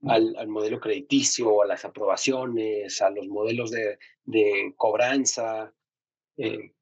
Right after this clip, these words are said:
Speaker 2: pero en un inicio no fue así. La experiencia no era de tres minutos al registro. La aprobación no era de, de ochenta por ciento.
Speaker 1: Ok.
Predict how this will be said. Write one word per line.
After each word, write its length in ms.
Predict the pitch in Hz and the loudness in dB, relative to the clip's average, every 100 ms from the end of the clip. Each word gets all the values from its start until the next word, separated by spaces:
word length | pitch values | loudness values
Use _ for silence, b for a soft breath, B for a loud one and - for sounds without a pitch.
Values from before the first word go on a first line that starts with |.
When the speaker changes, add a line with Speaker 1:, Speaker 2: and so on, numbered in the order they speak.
| _ | _
Speaker 2:
pero 180 | 127 110 | 2 4
en 100 | 107 | 4
un 160 | 123 143 | 4 4
inicio 280 | 139 123 135 | 4 0 -2
no 220 | 113 110 | -2 -2
fue 160 | - - | 0 2
así. 300 | 143 139 - _ _ | 2 0 -4 _ _
La 80 | 107 | -2
experiencia 460 | - 104 110 110 | -2 0 0 2
no 120 | 135 127 | 0 0
era 100 | 127 | 0
de 100 | 104 | -2
tres 220 | 113 110 | -6 -6
minutos 440 | 107 127 139 101 | -4 -4 -6 -8
al 120 | 95 | -8
registro. 560 | 95 - 110 - - - _ _ b b b _ | -8 -4 -4 -4 -10 -14 _ _ b b b _
La 100 | 113 | 2
aprobación 540 | 113 123 113 104 135 131 | 2 4 2 2 2 2
no 100 | 139 | 2
era 160 | 131 | 0
de, 320 | 120 104 104 107 | 0 -2 -4 -6
de 100 | 107 | -6
ochenta 340 | - 127 113 | -2 0 -2
por 160 | 113 104 | -2 -4
ciento. 500 | - 143 117 - - _ _ _ | 0 0 -2 -6 -8 _ _ _
Speaker 1:
Ok. 180 | 107 - | -8 -2